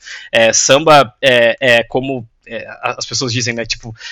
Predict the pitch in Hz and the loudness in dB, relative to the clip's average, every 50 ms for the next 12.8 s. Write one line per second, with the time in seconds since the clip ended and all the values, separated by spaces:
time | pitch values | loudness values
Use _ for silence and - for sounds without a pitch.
0 | - - - 139 - - 120 120 131 127 - 160 131 117 - - 160 156 160 135 | -14 -8 -4 -2 -2 -2 0 -2 -2 -2 -2 -2 -4 -4 -6 -6 -4 -4 -4 -4
1 | 139 131 - - 139 143 139 120 135 131 139 127 - - - 135 151 151 - - | -2 -2 -2 -2 -2 -2 0 0 0 0 -2 -4 -4 0 0 0 0 0 -2 -6
2 | 131 110 120 127 - - - - 160 139 123 113 123 135 151 143 - - - - | -8 -8 -6 -4 -4 -4 -2 -4 -4 -4 -4 -4 -2 -2 -2 -2 -4 -8 -12 -12
3 | - - - - 135 127 127 - - 135 135 139 135 - - 151 127 139 120 - | -12 -10 -2 2 2 2 2 2 -2 -2 -2 -2 -4 -4 -4 -6 -6 -2 0 0
4 | - 143 147 151 170 180 185 190 190 180 180 170 - - - 165 151 139 147 139 | 2 2 2 0 -2 -4 -4 -2 0 0 0 0 -2 -4 -4 -2 -2 0 0 -2
5 | - - - 131 131 135 139 - - - 143 135 135 139 120 127 131 135 151 151 | -2 0 0 0 0 0 -2 -6 -6 -6 -4 -4 -6 -2 -2 -2 -2 -2 -4 -6
6 | - - - - 143 131 135 143 151 151 143 135 135 151 196 240 262 - _ _ | -2 -2 0 0 2 2 4 4 6 6 4 4 2 0 -2 -4 -8 -12 _ _
7 | - - - - _ _ - - 147 139 143 143 143 143 143 143 143 - - 143 | -20 -20 -20 -20 _ _ -2 0 0 2 2 2 2 2 2 0 0 0 -2 0
8 | 135 139 131 147 139 123 - - 135 135 143 143 147 143 147 143 135 135 143 139 | 0 2 0 0 -2 -2 0 4 4 4 4 4 2 2 2 2 2 4 2 2
9 | 131 135 135 135 143 143 147 135 - - - - 117 120 127 135 135 - 135 120 | 2 0 -4 -4 -6 -6 -6 -6 -6 -8 -4 -2 0 2 2 2 0 -2 -6 -6
10 | 135 123 117 139 120 - 143 143 139 139 - _ _ - - - - - - - | -8 -8 -8 -8 -2 0 2 2 2 0 -2 _ _ -20 -20 -20 -20 -20 -20 -20
11 | - _ _ _ - - - 135 139 131 - 156 156 147 160 156 - 156 156 156 | -20 _ _ _ -20 -10 -2 0 0 2 4 4 4 6 4 2 2 0 2 2
12 | 147 - 156 139 143 156 151 185 165 - - - 110 104 - | 4 4 4 2 -2 -4 -4 -6 -10 -10 -4 -4 -4 -4 -4